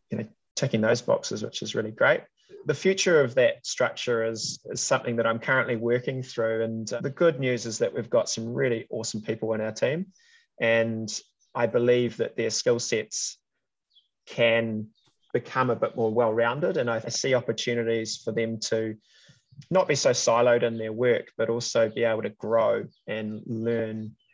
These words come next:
And there's a whole lot of other different benefits that, um,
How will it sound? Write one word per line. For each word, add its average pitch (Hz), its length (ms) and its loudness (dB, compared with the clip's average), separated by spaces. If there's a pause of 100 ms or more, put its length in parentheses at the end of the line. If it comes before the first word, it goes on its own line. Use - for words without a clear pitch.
(320)
And 110 420 -2
there's 117 120 -2
a 113 60 0
whole 131 180 6
lot 117 140 4
of 110 80 0
other 110 180 0
different 110 360 -8
benefits 113 600 -6
that, - 340 -4
um, 107 380 -2